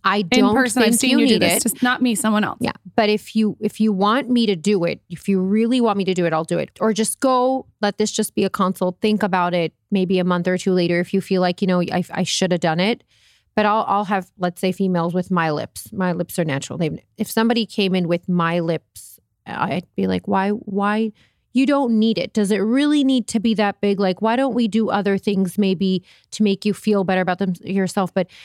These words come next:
Speaker 1: it's like this trend. And then there are certain patients that are adamant. And then it's like, "I'm a fool not to do it." Like, if you, i-,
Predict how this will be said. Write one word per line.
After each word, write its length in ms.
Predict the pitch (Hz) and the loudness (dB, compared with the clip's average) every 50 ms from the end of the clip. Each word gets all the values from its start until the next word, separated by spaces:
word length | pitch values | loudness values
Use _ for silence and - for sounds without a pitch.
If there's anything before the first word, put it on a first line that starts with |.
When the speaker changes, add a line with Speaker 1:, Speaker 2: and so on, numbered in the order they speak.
| - - _ | -20 -8 _
Speaker 1:
it's 180 | 208 208 - | -4 -2 0
like 180 | - 208 190 - | -2 -2 -2 -2
this 200 | - 180 - - - | -2 -4 -4 -4 -8
trend. 580 | - - - 226 208 196 202 226 247 262 269 262 - _ _ _ _ _ _ _ _ | -8 -4 -2 0 0 2 2 2 0 0 -2 -4 -10 _ _ _ _ _ _ _ _
And 180 | 208 208 208 214 | 0 2 2 2
then 320 | 208 208 214 214 208 - - _ _ _ _ _ _ _ _ _ _ _ _ _ _ _ _ _ | 2 2 2 0 0 -2 -6 _ _ _ _ _ _ _ _ _ _ _ _ _ _ _ _ _
there 140 | 214 214 208 | 0 2 2
are 140 | 202 208 196 | 2 0 -2
certain 340 | - - 214 190 190 202 | -2 -2 -2 0 0 0
patients 400 | - - 180 175 - 208 202 - | 0 0 -2 0 0 -2 -2 0
that 140 | - 185 175 | 0 0 0
are 120 | 175 - - _ _ | 0 0 -4 _ _
adamant. 800 | 185 180 180 185 185 175 170 156 147 156 214 269 - - - - _ _ _ _ _ _ _ _ _ _ | -2 0 0 0 0 0 0 0 0 0 -2 -2 -4 -6 -12 -14 _ _ _ _ _ _ _ _ _ _
And 100 | 202 202 | 0 2
then 120 | 196 202 | 2 2
it's 180 | 196 190 - - | 2 0 0 -2
like, 140 | 190 175 185 | -2 -2 0
"I'm 100 | 180 170 | -2 -2
a 60 | 170 | -2
fool 320 | - - - 208 208 190 | -4 -2 -2 0 0 2
not 240 | 175 170 147 - - | 2 0 0 -2 -2
to 120 | - - 170 | -4 -4 -2
do 180 | 170 160 143 | 0 0 0
it." 140 | 151 190 - | 0 -2 -2
Like, 200 | - 165 170 - | -2 -4 -2 -2
if 180 | 180 - - 185 | -4 -2 -2 -4
you, 160 | 170 - - _ _ _ _ - | -4 -4 -6 _ _ _ _ -18
i-, 80 | - | -18